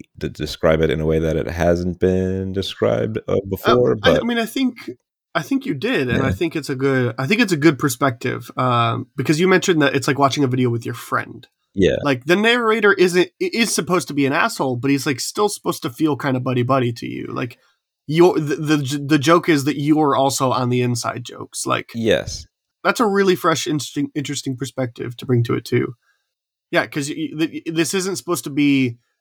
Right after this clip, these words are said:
Speaker 2: the asshole in the theater three wee rows in front of you that you're constantly just yelling to shut up.
Speaker 1: Yeah, you, you would hate
Speaker 2: It's
Speaker 1: that. <laughs>
Speaker 2: Right, it's the friends that you bring over to,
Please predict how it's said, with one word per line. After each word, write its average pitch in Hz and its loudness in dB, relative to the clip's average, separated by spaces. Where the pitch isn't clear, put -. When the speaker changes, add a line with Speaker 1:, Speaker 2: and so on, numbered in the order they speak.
Speaker 2:
the 147 0
asshole 131 2
in 131 -2
the 131 0
theater 131 0
three 131 0
wee 131 2
rows 131 0
in 123 0
front 123 0
of 120 0
you 123 4
that 120 2
you're 120 -2
constantly 120 -4
just 120 -6
yelling 120 -2
to 123 -6
shut 123 -6
up. 131 4
Speaker 1:
Yeah, 90 6
you, 82 -2
you 87 0
would 80 -2
hate 160 2
Speaker 2:
It's - -
Speaker 1:
that. - -2
<laughs> - -20
Speaker 2:
Right, 202 2
it's 170 -2
the 175 0
friends 196 -2
that 170 -4
you 180 -2
bring 165 2
over 156 2
to, 135 -4